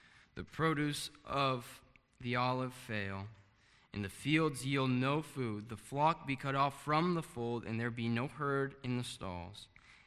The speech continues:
yet I will rejoice in the Lord. I will take joy in God, in the God of my salvation." Here, as we've just read,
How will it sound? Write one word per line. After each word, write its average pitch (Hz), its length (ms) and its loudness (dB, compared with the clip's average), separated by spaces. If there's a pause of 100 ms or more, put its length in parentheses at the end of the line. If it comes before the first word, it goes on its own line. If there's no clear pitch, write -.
(160)
yet 101 180 0 (160)
I 104 400 6 (1040)
will 95 100 -4
rejoice 98 640 -2
in 113 120 0
the 107 60 0
Lord. 85 460 -6 (720)
I 92 80 0
will 98 100 -2
take 85 260 -4
joy 120 380 2
in 117 180 2
God, 95 360 0 (1040)
in 120 160 2
the 135 100 4
God 101 340 4
of 92 100 -6
my 90 180 0
salvation." 87 640 -8 (1600)
Here, 110 480 0 (540)
as 104 120 -14
we've 101 120 -8
just 107 300 -6
read, 104 240 -2